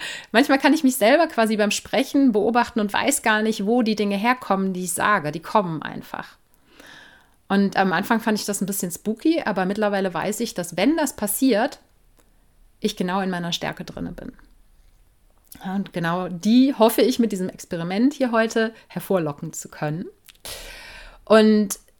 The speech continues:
zusätzlich zu diesem Kanal dreiundzwanzig dreiundvierzig bin ich in meinem Profil ja auch eine sechste Linie. Und den sechsten Linien sagt man eben nach, dass sie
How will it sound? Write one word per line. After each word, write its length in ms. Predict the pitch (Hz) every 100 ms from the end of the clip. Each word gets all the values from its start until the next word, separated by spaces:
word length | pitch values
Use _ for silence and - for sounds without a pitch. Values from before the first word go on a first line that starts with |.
| _
zusätzlich 760 | - 277 277 - 226 220 -
zu 100 | -
diesem 220 | 196 185 170
Kanal 420 | - 196 233 175
dreiundzwanzig 600 | 175 160 175 180 175 -
dreiundvierzig 720 | - 170 170 - 202 226 - - _
bin 180 | 190 196
ich 120 | 185
in 100 | 170
meinem 240 | 170 180
Profil 320 | - 175 202
ja 140 | 196 -
auch 80 | -
eine 120 | 170
sechste 360 | 165 - -
Linie. 440 | 165 180 160 151 392 - _ - - - - - _ _ _
Und 260 | 185 190 185
den 120 | 180
sechsten 300 | 190 - 196
Linien 440 | 196 196 196 202
sagt 260 | 196 - -
man 140 | 185
eben 220 | 175 175
nach, 320 | 170 170 185 -
dass 480 | 170 165 - -
sie 480 | 180 190 202 233 -